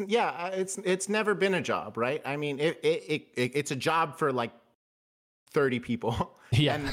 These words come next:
Speaker 1: then the
Speaker 2: <laughs>
Speaker 1: seventy other people who it's kind of a job for, it's not really a job for them. It's like they're really good at it, but they're not, like, and, and then, yeah, so, so, like, Melee's never been a job. And we have to remember that, like, like, A-, you know, Aiden's been over this whole, you know, Melee and money thing.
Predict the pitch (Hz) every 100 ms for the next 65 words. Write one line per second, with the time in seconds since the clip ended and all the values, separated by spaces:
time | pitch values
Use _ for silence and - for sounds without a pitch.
0 | 190 - 190 - 165 180 175 131 165 156
1 | - - 165 151 147 139 139 151 151 156
2 | 147 131 151 151 135 170 139 147 139 123
3 | 120 123 123 98 98 87 95 110 92 92
4 | 101 - 120 110 - 120 117 131 131 98
5 | 110 120 123 127 127 127 117 110 113 113
6 | 113 110 95 95 - - _ - 147 170
7 | 185 190 190 170 - 170 226 220 233 220
8 | 214 208 254 285 247 170 165 156 123 131
9 | 117 92 69 - 131 151 185 208 202 185
10 | 160 160 151 139 127 123 - - - 147
11 | 135 - 139 135 131 143 151 160 143 131
12 | 165 160 143 151 143 135 135 131 - 127
13 | 123 117 123 113 113 127 131 123 120 127
14 | 160 151 151 156 147 143 143